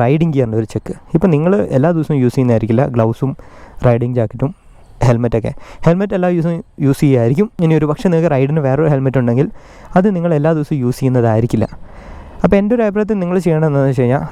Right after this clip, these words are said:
റൈഡിന് പോകുന്നതിന് ഒരു, ഒരു ദിവസം മുമ്പെങ്കിലും അത് എടുത്തിട്ട് വെയിലത്തൊക്കെ വയ്ക്കുക. ഇതിനകത്തൊക്കെ ചിലപ്പോൾ ഒരുപക്ഷെ പല്ലിയോ പാറ്റയോ എന്തെങ്കിലുമൊക്കെ കയറിയിരിക്കാം, ജാക്കറ്റിനകത്തും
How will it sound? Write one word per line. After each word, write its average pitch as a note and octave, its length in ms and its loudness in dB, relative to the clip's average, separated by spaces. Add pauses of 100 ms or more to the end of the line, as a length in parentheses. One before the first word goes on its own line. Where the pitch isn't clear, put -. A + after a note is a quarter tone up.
റൈഡിന് D#3 380 2
പോകുന്നതിന് C#3 360 2 (580)
ഒരു, C#3 120 6 (160)
ഒരു E3 140 2
ദിവസം E3 240 0
മുമ്പെങ്കിലും C#3+ 480 2
അത് B2 140 0
എടുത്തിട്ട് A#2 320 -2 (480)
വെയിലത്തൊക്കെ D3 500 0
വയ്ക്കുക. - 220 -4 (260)
ഇതിനകത്തൊക്കെ E3 600 0
ചിലപ്പോൾ D3+ 260 0
ഒരുപക്ഷെ D3+ 380 -2
പല്ലിയോ C3 400 0 (460)
പാറ്റയോ B2+ 280 2
എന്തെങ്കിലുമൊക്കെ C3 440 -2
കയറിയിരിക്കാം, A#2+ 520 2 (460)
ജാക്കറ്റിനകത്തും C3+ 640 0